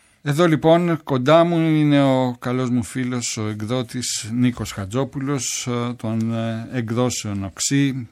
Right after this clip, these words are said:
γενικότερα της εκδοτικής ομπρέλας Brain Food, που, όπως είπαμε και στο πρώτο μέρος, ε, έχει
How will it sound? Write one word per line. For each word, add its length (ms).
γενικότερα 800
της 200
εκδοτικής 540
ομπρέλας 440
Brain 220
Food, 140
που, 280
όπως 320
είπαμε 420
και 120
στο 160
πρώτο 340
μέρος, 720
ε, 260
έχει 680